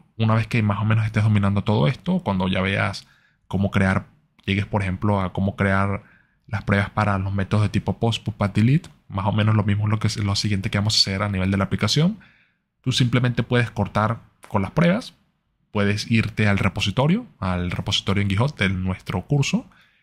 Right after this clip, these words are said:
y empezar a ver cuáles son las pruebas que están ahí, las puedes evaluar tú directamente, las puedes implementar tú por tu lado, es decir, no tienes que ver la sección completa, que va a ser un poco larga, porque es un poco tedioso todo esto,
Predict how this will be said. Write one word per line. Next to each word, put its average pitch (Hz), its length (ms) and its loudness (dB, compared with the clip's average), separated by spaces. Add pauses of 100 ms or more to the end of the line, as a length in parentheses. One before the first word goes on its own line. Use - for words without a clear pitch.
(240)
y 151 120 0
empezar 110 360 2
a 98 400 0 (180)
ver 98 280 -4
cuáles 104 220 0
son 104 80 0
las 104 80 -2
pruebas 104 200 -2
que - 80 -4
están 101 200 -2
ahí, 123 120 2
las 110 120 0
puedes 98 180 -4
evaluar 98 320 0
tú 101 140 0
directamente, 117 640 0
las 110 80 0
puedes 98 220 -2
implementar 98 500 -2
tú 92 140 -4
por 92 140 -6
tu 101 100 -2
lado, 120 340 0
es 101 80 0
decir, 107 300 -2 (500)
no 110 180 0
tienes 127 200 2
que 110 120 2
ver 113 100 4
la 120 80 2
sección 107 360 0
completa, 117 580 0
que - 80 -2
va 98 80 2
a - 20 -2
ser 101 160 0
un 95 120 0
poco 98 220 -2
larga, 117 340 0
porque 98 220 -6
es 92 60 -2
un 92 60 -6
poco 95 200 -2
tedioso 98 360 0
todo 107 200 2
esto, 175 320 -2